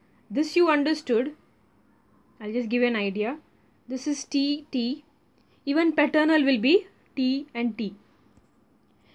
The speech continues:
If it is heterozygous condition, then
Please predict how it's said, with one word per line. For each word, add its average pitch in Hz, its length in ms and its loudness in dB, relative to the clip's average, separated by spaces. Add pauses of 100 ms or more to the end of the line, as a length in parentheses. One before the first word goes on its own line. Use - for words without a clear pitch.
(240)
If 302 160 2
it 370 100 4
is 349 180 4
heterozygous 285 720 4
condition, 214 680 -4 (4000)
then 285 300 2